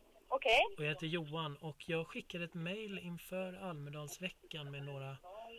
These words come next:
Speaker 2: frågor som skulle ställas till politiker.
Speaker 1: Absolut, absolut.
Speaker 2: Okej, men det, varför ställdes inga frågor utav dem?
Speaker 1: Ja, men, men jag kommer inte, så vet, jag får så otroligt mycket mejl.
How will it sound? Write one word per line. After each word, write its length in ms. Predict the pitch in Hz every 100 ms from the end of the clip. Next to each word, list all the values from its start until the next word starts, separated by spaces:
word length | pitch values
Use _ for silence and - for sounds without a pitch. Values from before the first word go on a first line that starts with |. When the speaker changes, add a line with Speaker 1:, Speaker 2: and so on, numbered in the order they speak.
| 220 -
Speaker 2:
frågor 840 | - 190 202 143 135 139 233 202
som 200 | - 170
skulle 240 | - 160
ställas 360 | - 175 147 -
till 140 | 151
politiker. 760 | - 160 202 - - - 139 - - - - - - - - - - - -
Speaker 1:
Absolut, 460 | 330 - 440 - - - - -
absolut. 420 | - 370 277 - - - - - -
Speaker 2:
Okej, 260 | 156 147 110 - - -
men 120 | 180
det, 140 | 175 185
varför 340 | 185 170 175
ställdes 400 | - 180 156 -
inga 200 | 147 143
frågor 380 | - 143 139 160 - 202 -
utav 240 | 147 135 135
dem? 160 | 135 - - - - - - - -
Speaker 1:
Ja, 160 | 370 403 403
men, 100 | 392 - - - -
men 80 | 403
jag 160 | 381 -
kommer 200 | - 370
inte, 320 | 381 370 359 330
så 60 |
vet, 160 | 339 339 -
jag 160 | 349
får 120 | 359
så 120 | 311 - -
otroligt 380 | - - 269
mycket 260 | 247 233 220
mejl. 220 | 190 196